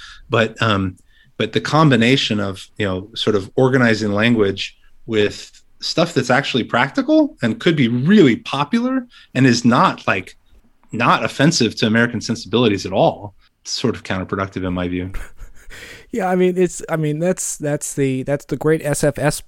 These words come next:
Speaker 2: export, which is you make the planning process the battlefield,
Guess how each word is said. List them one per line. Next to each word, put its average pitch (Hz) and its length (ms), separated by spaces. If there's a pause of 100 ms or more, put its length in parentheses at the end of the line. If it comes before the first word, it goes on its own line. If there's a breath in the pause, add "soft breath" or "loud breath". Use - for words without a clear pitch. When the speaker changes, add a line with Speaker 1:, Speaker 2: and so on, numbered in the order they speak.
Speaker 2:
export, 113 580
which 127 220
is 131 240
you 160 180
make 165 460 (100)
the 160 200
planning 180 520
process 156 380
the - 100
battlefield, 120 800